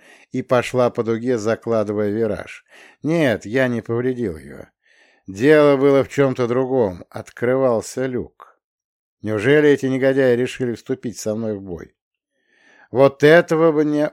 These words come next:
очень хотелось. С их стороны такое решение стало бы глупостью, невероятно полезной для меня. Когда до вражеского Вимана осталось метров двести, я ударил гневом ме-, небес второй раз.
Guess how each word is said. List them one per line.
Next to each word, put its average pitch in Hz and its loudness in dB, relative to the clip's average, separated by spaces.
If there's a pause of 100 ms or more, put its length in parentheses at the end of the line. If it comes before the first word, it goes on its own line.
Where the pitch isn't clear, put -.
очень 127 -6
хотелось. - -20 (800)
С - -12
их 156 2
стороны 147 2
такое 135 0
решение 135 0
стало 127 0
бы 120 -4
глупостью, 120 -8 (380)
невероятно 143 4
полезной 123 2
для 104 -6
меня. 98 -8 (1120)
Когда 160 6
до 170 8
вражеского 160 4
Вимана 139 2
осталось 135 0
метров 120 -4
двести, 120 -6 (260)
я 131 4
ударил 131 4
гневом 120 -2
ме-, 117 -2
небес 120 -4
второй 110 -2
раз. - -20